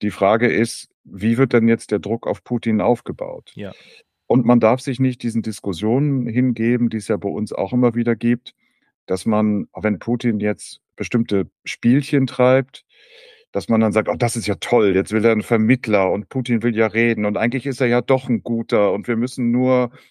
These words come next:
Speaker 1: uns ordentlich einschleimen oder ihm freundlich sein." Wir dürfen uns auf diese Spielchen nicht einlassen, weil Putin damit immer Zeit gewinnt und er ist ja von seinen Maximalzielen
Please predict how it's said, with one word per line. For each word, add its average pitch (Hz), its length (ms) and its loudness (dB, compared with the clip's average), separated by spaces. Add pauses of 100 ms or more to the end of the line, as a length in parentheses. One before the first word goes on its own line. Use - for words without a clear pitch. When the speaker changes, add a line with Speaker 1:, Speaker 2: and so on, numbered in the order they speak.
Speaker 1:
uns 117 180 -6
ordentlich 120 460 -2
einschleimen 110 640 0
oder 110 180 -4
ihm 120 140 -4
freundlich 117 540 -4
sein." 104 380 -4 (580)
Wir 113 160 -8
dürfen 135 280 -6
uns 117 140 -6
auf 95 100 -4
diese 110 220 -14
Spielchen 156 500 -8
nicht 104 200 -6
einlassen, 107 560 -4
weil 117 140 0
Putin 135 380 -6
damit 120 300 0
immer 110 220 -2
Zeit 110 400 0
gewinnt 135 500 -4 (120)
und 117 160 -4
er 65 100 -2
ist 110 120 -6
ja 120 100 0
von 117 180 -2
seinen 104 260 0
Maximalzielen 98 1200 -2